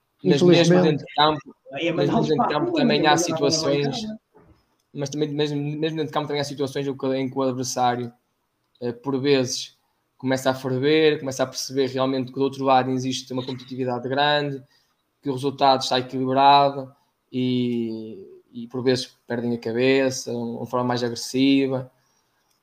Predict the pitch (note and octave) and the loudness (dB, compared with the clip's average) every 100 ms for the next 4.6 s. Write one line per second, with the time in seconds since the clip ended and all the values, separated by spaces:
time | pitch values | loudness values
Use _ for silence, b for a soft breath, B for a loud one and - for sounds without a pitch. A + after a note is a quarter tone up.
0 | - - B2 F3 F#3 E3 C3 A#2 - - | 0 0 2 4 8 8 6 2 -6 -10
1 | _ - C3 D3 C#3+ C#3+ C3 C#3+ C3+ - | _ -4 -2 0 6 6 4 -2 -2 -4
2 | - C3+ D3 C3 C3 C3 C3+ C#3+ C#3+ A#2 | -8 0 2 2 0 -4 -4 -2 -2 -2
3 | - - C3 C3+ C3 B2+ D3 C3 - B2 | -8 -2 0 0 -4 -2 0 0 0 2
4 | B2+ D3 E3 E3+ E3+ | 4 6 6 4 0